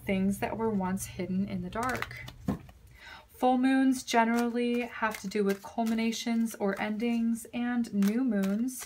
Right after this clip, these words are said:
generally reveal opportunities for new things to commence.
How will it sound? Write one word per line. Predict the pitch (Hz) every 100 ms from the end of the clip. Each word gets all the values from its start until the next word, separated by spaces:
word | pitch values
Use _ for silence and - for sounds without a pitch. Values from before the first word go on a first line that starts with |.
| 196
generally | 214 190 190 190 196
reveal | 185 185 196 185
opportunities | 196 185 214 - 190 185 185 185 202 - - - - -
for | 302
new | 277 220 220 220
things | 196 185 190 -
to | 196
commence. | - 185 185 196 - -